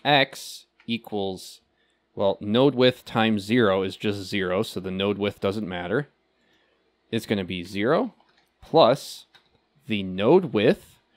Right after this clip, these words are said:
which is from here to here, because that's how we set these lines,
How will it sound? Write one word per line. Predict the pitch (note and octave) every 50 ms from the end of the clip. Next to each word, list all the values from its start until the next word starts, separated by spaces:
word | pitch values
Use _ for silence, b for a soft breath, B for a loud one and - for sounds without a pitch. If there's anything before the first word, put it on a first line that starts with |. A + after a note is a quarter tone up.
| _ _ _
which | - G#2+ G#2+ - A2+
is | G#2+ G#2 G2+ F#2+ - - - - _ -
from | - G2+ F#2+
here | F#2 - - B2 B2 B2+ D3+ F3 G#3+ A3 - _ _ _ _ _ _ _
to | - - E3 G#3+
here, | A3 - D3+ A#2 G#2 G#2 B2+ F#3 - - _
because | - A2+ - A#2 G#2 G2+
that's | A2+ A2+ - -
how | D3 C#3
we | D3+ D3+
set | - - D3+ D3
these | - G#3 A3 G3
lines, | E3 A#2+ G#2+ G2 G2 F#2+ A2 D#3 - - -